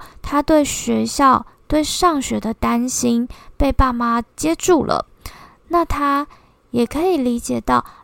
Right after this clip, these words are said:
啊，原来他提出来的那些理由可能不一定完全是事实，这个时候对他有一个什么样的影响呢？或许小孩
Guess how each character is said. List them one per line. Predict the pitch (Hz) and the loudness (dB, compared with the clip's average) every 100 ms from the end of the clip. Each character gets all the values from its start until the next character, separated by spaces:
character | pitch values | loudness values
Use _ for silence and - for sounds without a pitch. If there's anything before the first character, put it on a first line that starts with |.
| - | -8
啊， | 262 240 | -4 -2
原 | 220 247 | -2 -2
来 | 302 311 | -2 -4
他 | 311 330 | -4 -6
提 | - - 247 | -2 -2 -2
出 | - 330 | -2 -2
来 | 302 | 0
的 | 247 240 | -2 -4
那 | 254 294 | -4 -4
些 | 277 | -4
理 | 277 254 180 - | -2 -4 -4 -2
由 | 78 - - - | -2 -2 -8 -12
可 | - 247 | -6 -2
能 | 254 254 277 _ | 0 -2 -6 _
不 | - 381 | 0 0
一 | 302 | 0
定 | 254 285 269 | -4 -4 -4
完 | 233 214 | -4 -6
全 | 220 220 | -6 -6
是 | 214 240 | -4 -4
事 | - 254 | -2 -4
实， | 214 - - - - - - | -2 -4 -6 -6 -8 -18 -12
这 | - 415 | -2 0
个 | 339 | 0
时 | - 226 | -2 -4
候 | 240 247 | -2 0
对 | 262 | 0
他 | 247 240 | 0 -4
有 | 208 | -4
一 | 185 | -6
个 | 202 | -8
什 | 202 208 | -8 -8
么 | 208 | -6
样 | 302 | -4
的 | 294 - | -4 -4
影 | 214 | -6
响 | 240 262 220 | -4 -4 -2
呢？ | 220 226 262 - - - - | -2 -2 -4 -10 -20 -20 -14
或 | - 403 | -2 -2
许 | 370 254 | 0 -4
小 | - 208 | -8 -8
孩 | - - 214 214 | -8 -8 -6 -8